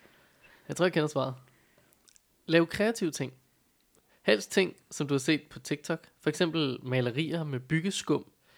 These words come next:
eller spækbrætter med smørunderlag og topping.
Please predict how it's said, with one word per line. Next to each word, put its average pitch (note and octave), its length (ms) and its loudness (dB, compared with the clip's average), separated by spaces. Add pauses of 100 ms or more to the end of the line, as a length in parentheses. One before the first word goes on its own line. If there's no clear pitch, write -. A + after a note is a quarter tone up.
(200)
eller B2+ 360 2 (460)
spækbrætter D3+ 800 0
med C3 300 -4 (140)
smørunderlag C#3 1160 -2 (340)
og B2 140 -6
topping. G3 440 0